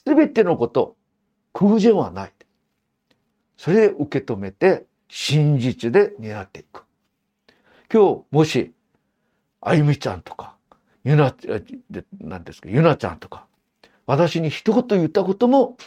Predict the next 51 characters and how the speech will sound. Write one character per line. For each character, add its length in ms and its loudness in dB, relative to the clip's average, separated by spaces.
牧 180 -2
師 140 -4
は 240 2
よ 260 2
く 380 -2
受 200 -2
け 100 -4
止 40 -4
め 120 -6
て、 240 -18
神 240 0
様 220 -2
は 100 -6
も 180 2
し 80 -6
か 160 0
し 140 -12
て 120 -2
ゆ 140 -2
な 140 2
ち 100 0
ゃ 40 2
ん 80 2
を 60 -4
通 160 -4
し 140 -14
て、 60 -20
あ 140 2
ゆ 80 6
み 120 4
ち 80 0
ゃ 40 8
ん 60 4
を 60 4
通 140 4
し 100 -6
て 60 -4
私 320 0
に 60 -2
一 200 -10
言 140 2
言 120 2
っ 40 -4
た 120 0
ん 80 0
じ 60 4
ゃ 40 4
な 120 2
い 80 2
か 120 0
と、 200 -8